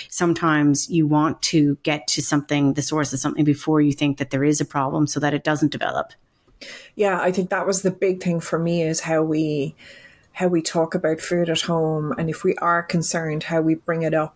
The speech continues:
Speaker 2: without making it more of a thing or making them feel that we're, they're working against us as opposed to with us. And,
Speaker 1: Mm-hmm.
Speaker 2: you know, I think, like, across the board with every topic that we cover,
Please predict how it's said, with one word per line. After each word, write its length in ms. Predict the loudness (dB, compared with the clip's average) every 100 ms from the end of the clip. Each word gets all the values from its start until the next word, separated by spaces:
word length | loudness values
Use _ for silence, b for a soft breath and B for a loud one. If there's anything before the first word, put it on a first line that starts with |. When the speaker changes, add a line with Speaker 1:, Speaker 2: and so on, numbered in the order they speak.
| -6
Speaker 2:
without 500 | -2 0 0 0 -2 -2 -4 -6 -12 b b b b b _ -2
making 300 | -2 0 -2
it 140 | 0
more 240 | 0 2
of 80 | 0
a 40 | -2
thing 600 | -2 -2 0 0 -2 -4 -2
or 500 | -2 0 0 -2 -2
making 880 | -2 -2 -2 -2 -2 -2 -4 -6 -10 -8
them 160 | -6 -6
feel 760 | -6 -2 0 2 2 0 -2 -2
that 280 | -4 -2 -2
we're, 440 | 0 0 0 -2
they're 200 | 0 2
working 320 | 2 0 -2
against 440 | -2 0 0 0 -2
us 160 | -2
as 100 | -2
opposed 340 | -2 0 0 0
to 120 | -2
with 260 | -2 -2 0
us. 460 | 0 0 0 -2
And, 180 | -2 2
Speaker 1:
Mm-hmm. 500 | 4 4 4 2 -4
Speaker 2:
you 140 | -2
know, 240 | 0 0 0
I 80 | 0
think, 400 | -2 -2 -10 -4
like, 220 | -2 -2 -2
across 400 | -4 -2 -2 -2
the 80 | -4
board 580 | 0 2 4 2 0 -2
with 140 | -4 -2
every 240 | 0 0
topic 340 | 0 -2 -2
that 120 | -2 -2
we 80 |
cover, 400 | 0 0 0 -2